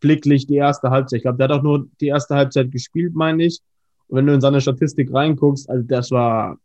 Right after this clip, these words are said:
sehr, sehr guter Auftritt von ihm, auch wenn sie natürlich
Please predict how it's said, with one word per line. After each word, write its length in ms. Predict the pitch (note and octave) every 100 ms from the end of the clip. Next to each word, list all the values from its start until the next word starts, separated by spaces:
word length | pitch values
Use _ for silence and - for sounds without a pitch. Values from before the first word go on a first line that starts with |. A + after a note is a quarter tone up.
| _ _ -
sehr, 320 | B2 C#3+ D3+
sehr 140 | C#3 C3
guter 260 | C3 C3
Auftritt 380 | B2+ C3 C3+ B2+
von 200 | B2+ B2
ihm, 220 | C3 C3+
auch 140 | C3+ B2
wenn 160 | B2+
sie 60 | B2
natürlich 460 | B2+ A#2+ B2 A#2+